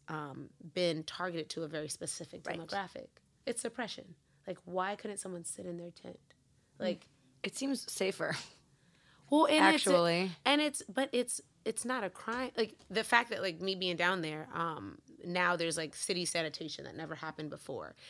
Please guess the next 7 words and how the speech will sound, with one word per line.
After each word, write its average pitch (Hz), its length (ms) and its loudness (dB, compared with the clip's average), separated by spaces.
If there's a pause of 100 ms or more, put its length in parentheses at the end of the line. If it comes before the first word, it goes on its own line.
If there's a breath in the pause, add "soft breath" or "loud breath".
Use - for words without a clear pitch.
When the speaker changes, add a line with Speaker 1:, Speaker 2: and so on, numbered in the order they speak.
(160 loud breath)
Speaker 1:
The 185 120 2
amount 170 480 4
of 180 100 -4
harassment 160 580 -4
I've 151 140 -10
seen, 180 540 -6 (220 soft breath)
like, 185 300 -2